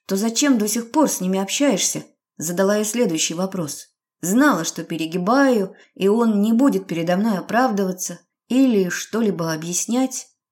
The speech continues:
Но и злиться Рома не стал, хотя я уже и приготовилась к очередной ссоре. «А что, ты волнуешься?» спросил он игриво, изогнув губы в полуулыбке.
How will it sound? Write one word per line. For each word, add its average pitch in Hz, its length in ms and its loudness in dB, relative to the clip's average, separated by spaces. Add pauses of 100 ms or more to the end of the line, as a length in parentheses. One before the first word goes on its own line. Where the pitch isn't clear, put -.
(140)
Но 208 200 0
и 208 160 0
злиться 214 560 0
Рома 185 260 0
не 185 80 -2
стал, - 680 -4
хотя 170 480 -6
я 202 360 2
уже 214 260 0
и 220 40 -2
приготовилась 214 880 -4
к - 80 -10
очередной 160 460 -6
ссоре. 160 500 -4 (560)
«А 160 160 0
что, - 480 -8 (140)
ты 147 180 -2
волнуешься?» 151 720 0 (320)
спросил 233 600 -2
он 233 140 2
игриво, 240 440 2
изогнув 220 480 0
губы 247 240 4
в 226 120 -10
полуулыбке. 226 800 -2